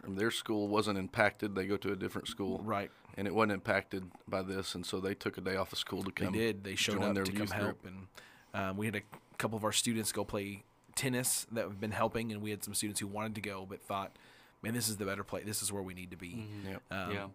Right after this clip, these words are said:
Speaker 2: and even, you know, Ryan Walker turning down golf, <laughs> uh,
Speaker 1: And that's
Speaker 2: invites,
Speaker 1: big.
Speaker 3: That's a big deal.
Speaker 1: That's big.
Speaker 2: uh, to come, uh, carry a chainsaw.
Speaker 1: We may have shamed him a little bit.
Speaker 2: Yeah,
Speaker 3: Yeah.
Speaker 2: that's true. I think he'd already made it up in his mind before we shamed him. I really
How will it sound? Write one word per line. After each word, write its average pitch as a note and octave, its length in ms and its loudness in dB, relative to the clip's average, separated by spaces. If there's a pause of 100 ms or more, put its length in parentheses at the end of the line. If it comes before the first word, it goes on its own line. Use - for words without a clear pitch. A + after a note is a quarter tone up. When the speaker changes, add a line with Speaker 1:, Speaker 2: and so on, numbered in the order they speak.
(100)
Speaker 2:
and G#2+ 120 -2
even, A2 340 0
you A#2 120 -2
know, A2+ 80 0
Ryan A#2 320 4
Walker A2+ 480 2
turning A2+ 260 0
down G#2 220 -2
golf, G#2+ 580 2
<laughs> - 100 -4
uh, F3 60 6 (260)
Speaker 1:
And - 0 -
that's A2+ 280 4
Speaker 2:
invites, A2+ 300 8
Speaker 1:
big. G#2 100 2
Speaker 3:
That's G#2 140 10
a A#2 120 12
big B2+ 160 6
deal. C3+ 300 10
Speaker 1:
That's A#2 140 8
big. A2 300 8
Speaker 2:
uh, F#2+ 60 -2 (200)
to A2+ 100 4
come, A2 320 2
uh, G2 280 0
carry A2+ 280 2
a - 40 0
chainsaw. A2 220 2
Speaker 1:
We C3+ 80 8
may C3+ 180 8
have A2 140 2
shamed A2+ 340 4
him G2 140 -2
a F#2+ 80 -4
little G#2 160 -4
bit. E2+ 240 -4
Speaker 2:
Yeah, A2 300 0
Speaker 3:
Yeah. F2 60 -4
Speaker 2:
that's G#2 220 -2
true. F#2 240 -2
I B2 140 8
think D#3 140 4
he'd C3+ 100 2
already B2+ 180 6
made A#2 180 -2
it G#2+ 80 -4
up G#2 120 -4
in G2+ 80 -6
his F#2+ 120 -8
mind F#2 220 -6
before F#2 220 -8
we E2 100 -8
shamed D2+ 300 -4
him. F2 100 -8
I F#2+ 60 -2
really F#2+ 320 2